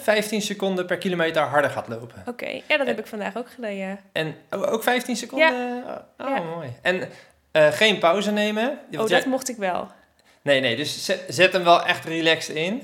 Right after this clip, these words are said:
Speaker 2: Ja, dan
Speaker 1: Dus
Speaker 2: zou ik hem echt
Speaker 1: dus
Speaker 2: heel relaxed inzetten, want dit is zes keer. En ik deed vandaag twaalf, tien, acht, zes, vier, twee, één, dus zeven keer. En,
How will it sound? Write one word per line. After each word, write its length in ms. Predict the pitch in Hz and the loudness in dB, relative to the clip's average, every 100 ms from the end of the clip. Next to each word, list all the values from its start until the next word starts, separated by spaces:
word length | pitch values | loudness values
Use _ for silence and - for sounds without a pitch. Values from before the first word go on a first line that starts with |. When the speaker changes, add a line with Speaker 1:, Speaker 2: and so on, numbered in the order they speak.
| - _ - | -12 _ -14
Speaker 2:
Ja, 220 | 226 196 | -6 -4
dan 80 | - | -4
Speaker 1:
Dus 100 | 208 | -4
Speaker 2:
zou 120 | 214 | -2
ik 60 | 220 | -2
hem 140 | 226 - | -6 -2
echt 140 | 233 220 | 0 0
Speaker 1:
dus 100 | - | 0
Speaker 2:
heel 140 | 214 | -2
relaxed 380 | 214 208 214 - | 0 -2 -4 -4
inzetten, 240 | 220 233 | -6 -4
want 120 | 233 240 | -4 -4
dit 120 | 233 | -4
is 200 | 240 - | -2 0
zes 300 | 269 277 - | 2 0 0
keer. 340 | 262 269 320 | 2 4 4
En 140 | - 233 | 2 0
ik 160 | 233 | 0
deed 220 | 254 247 - | 4 4 4
vandaag 600 | 247 240 226 233 - - - | 0 4 4 2 -4 -20 -14
twaalf, 540 | - 226 233 226 226 | -4 -2 -2 -4 -8
tien, 520 | - 233 226 226 226 226 - - - | -10 -6 -6 -4 -6 -10 -20 -20 -4
acht, 500 | 226 220 220 - - | 2 4 2 -6 -10
zes, 600 | - - 220 220 - - | -6 -2 -2 0 -2 -4
vier, 480 | - 233 220 202 196 | -8 -4 -2 -2 -4
twee, 460 | - 214 208 202 196 | -8 -6 -4 -4 -4
één, 320 | - 208 277 | -4 -2 -2
dus 220 | 240 - | -2 0
zeven 340 | - 240 285 294 | 2 0 -2 -6
keer. 340 | 294 311 359 - - _ _ _ _ | 0 0 0 -4 -20 _ _ _ _
En, 460 | - 202 196 196 | -2 2 2 0